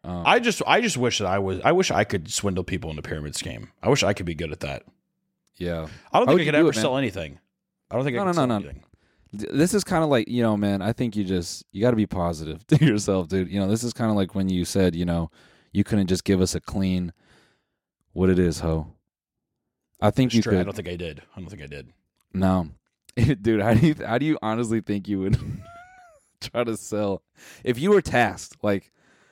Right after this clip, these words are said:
Speaker 1: like,
Speaker 2: That's the
Speaker 1: gun
Speaker 2: thing,
Speaker 1: to
Speaker 2: is
Speaker 1: your
Speaker 2: I feel
Speaker 1: head.
Speaker 2: like I would be like, "Yeah, they're bars that are meant to lose, you're supposed to lose weight with them. I haven't seen it work yet,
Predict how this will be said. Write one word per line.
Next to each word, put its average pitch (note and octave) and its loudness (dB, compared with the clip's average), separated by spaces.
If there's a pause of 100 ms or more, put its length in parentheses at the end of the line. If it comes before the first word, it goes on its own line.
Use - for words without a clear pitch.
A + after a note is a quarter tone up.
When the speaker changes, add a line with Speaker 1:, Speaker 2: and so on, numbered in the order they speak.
(440)
Speaker 1:
like, G2+ 0
Speaker 2:
That's A3 2
the A#2 4
Speaker 1:
gun B2+ 4
Speaker 2:
thing, - 4
Speaker 1:
to - 2
Speaker 2:
is - 2
Speaker 1:
your A2+ 4
Speaker 2:
I A2+ 4
feel A2 2
Speaker 1:
head. G2+ 2
Speaker 2:
like A#3+ 0
I G3 2
would G3+ 0
be G3+ -2
like, E3 0 (420)
"Yeah, E3 2
they're C#3+ -2
bars C#3+ 2
that B2+ 2
are A#2+ 2
meant C3 0
to B2 0
lose, B2 0
you're B2 -2
supposed G3 2
to D3+ 2
lose C#3+ 2
weight C#3 2
with A2 -2
them. G2+ -2 (180)
I C3+ 2
haven't D3+ 0
seen D#3 0
it C#3 -2
work D3 0
yet, D3+ 2